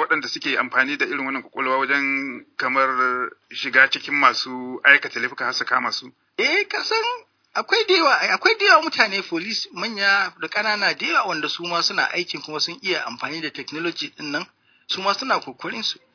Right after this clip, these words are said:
Speaker 1: Amma me
Speaker 2: Ka san
Speaker 1: yasa ba
Speaker 2: kowa
Speaker 1: a
Speaker 2: da
Speaker 1: kama da yawa gashi nan suna cin karensu ba babbaka?
Speaker 2: A, ka san, eh to, ka san ana kokarin, ka san barayi ne sun yawa a kasan nan.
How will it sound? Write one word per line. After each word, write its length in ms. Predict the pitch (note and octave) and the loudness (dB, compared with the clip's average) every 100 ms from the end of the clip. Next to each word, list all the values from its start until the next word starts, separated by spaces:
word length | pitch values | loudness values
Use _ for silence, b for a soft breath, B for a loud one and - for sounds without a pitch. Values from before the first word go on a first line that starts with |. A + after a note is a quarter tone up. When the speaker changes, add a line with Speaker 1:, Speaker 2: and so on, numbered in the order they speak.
| - | -2
Speaker 1:
Amma 240 | C3+ D#3 G3 | 4 8 8
me 80 | F#3 | 8
Speaker 2:
Ka 60 | |
san 140 | F#3 F#3+ | 8 8
Speaker 1:
yasa 60 | |
ba 80 | D3+ | 10
Speaker 2:
kowa 140 | E3+ D#3 | 10 10
Speaker 1:
a 40 | |
Speaker 2:
da 100 | G#3+ | 10
Speaker 1:
kama 460 | E3 D#3+ C#3 A#2+ A2 - - B2 B2 | 8 8 6 6 2 -6 -8 -8 -4
da 80 | B2 | 4
yawa 180 | E3 E3 | 6 6
gashi 240 | C3+ A#2+ | 4 2
nan 100 | C#3+ | 0
suna 200 | C#3 D#3+ | 2 2
cin 180 | - C#3 | 2 0
karensu 320 | B2+ B2 C3 | 2 0 0
ba 120 | B2 A#2 | 0 0
babbaka? 360 | G#2+ A2+ - - _ - | 0 -4 -6 -10 _ 2
Speaker 2:
A, 160 | G#3+ | 2
ka 180 | B3 D#4+ | 4 2
san, 200 | D#4+ G4 F#4 - | 4 0 -4 -8
eh 180 | B3 E4 | 0 0
to, 320 | E4 G#3 C3+ - - _ - | 2 0 -2 -8 -20 _ 2
ka 140 | A3 B3+ | 6 8
san 240 | D4+ C#4+ | 6 8
ana 260 | E4 D#4+ G#3 | 10 10 10
kokarin, 380 | F3+ - G3+ F3+ | 4 -2 -2 -2
ka 80 | - | -2
san 220 | - D4+ - | -2 -2 0
barayi 280 | D3+ F#3 F#3 | 0 0 -2
ne 80 | D3+ | -4
sun 220 | C#3 C4+ | -4 -4
yawa 220 | C#4+ C#4+ D#3 | 0 2 2
a 40 | |
kasan 320 | - - B2+ | 0 -4 -6
nan. 120 | A#2 | -10